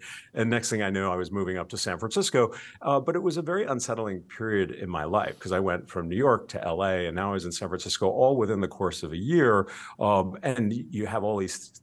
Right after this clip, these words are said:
thoughts around, "Oh, wow, am I gonna, is this gonna set me back? Am I gonna be able to move ahead in my career with this much change?" Uh, and so I would say that was an area that, that created a lot of anxiety and uncertainty early in my career. And, and I learned from that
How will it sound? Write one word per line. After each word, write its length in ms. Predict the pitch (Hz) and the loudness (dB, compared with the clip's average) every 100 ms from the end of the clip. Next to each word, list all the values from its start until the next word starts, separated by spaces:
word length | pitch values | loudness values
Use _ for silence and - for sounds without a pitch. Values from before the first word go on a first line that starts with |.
| _ | _
thoughts 360 | 90 82 - | -2 -2 -4
around, 320 | 87 85 82 82 | -2 0 0 -2
"Oh, 140 | 92 | -2
wow, 340 | 82 87 85 85 | 0 2 2 0
am 80 | |
I 80 | 85 | -2
gonna, 300 | 82 85 85 87 | -4 -4 -6 -4
is 280 | 92 87 | -4 -2
this 100 | 104 | -2
gonna 160 | - 98 | -2 -2
set 300 | 87 - 101 | 0 0 0
me 80 | 87 | 0
back? 440 | 87 101 92 - | 2 2 2 -2
Am 100 | 90 | -6
I 80 | 85 | -6
gonna 140 | 85 | -6
be 100 | 82 | -2
able 100 | 95 | 0
to 100 | 95 | 2
move 140 | 95 90 | 0 0
ahead 180 | 92 95 | -2 -2
in 80 | |
my 160 | 87 80 | -2 -4
career 400 | - 113 101 90 - - - | -4 0 2 2 -4 -18 -4
with 160 | 101 98 | -2 -2
this 220 | 101 - | -2 0
much 280 | 98 85 - | 0 0 -2
change?" 540 | - 156 113 95 92 - - - | 2 4 4 2 -2 -10 -18 -2
Uh, 200 | 120 113 | 2 4
and 240 | 160 139 | 4 2
so 100 | 175 | 2
I 80 | 196 | 2
would 140 | 202 | 2
say 140 | 175 127 | 2 2
that 180 | 113 113 | 2 0
was 180 | 104 | -2
an 80 | 104 | -2
area 320 | 95 92 90 | -2 -2 -4
that, 260 | 82 87 87 | -4 -6 -4
that 200 | 95 90 | -4 -4
created 320 | - 98 90 | -2 0 0
a 20 | |
lot 220 | 90 90 90 | 2 2 2
of 100 | 87 | 0
anxiety 640 | 85 85 85 85 82 85 - | -2 -2 -2 -2 -4 -6 -6
and 220 | 92 87 - | -4 -4 -6
uncertainty 720 | 95 92 - 139 107 110 95 - | -6 -2 2 2 0 -4 -6 -2
early 300 | 120 123 117 | 4 6 6
in 80 | 92 | 2
my 160 | 87 78 | 0 -4
career. 400 | - 98 92 101 | -4 0 2 0
And, 100 | 151 | -2
and 160 | 165 139 | 0 2
I 100 | 120 | 2
learned 320 | 110 139 123 | 4 2 2
from 140 | 95 | -4
that 240 | 90 - | -6 -6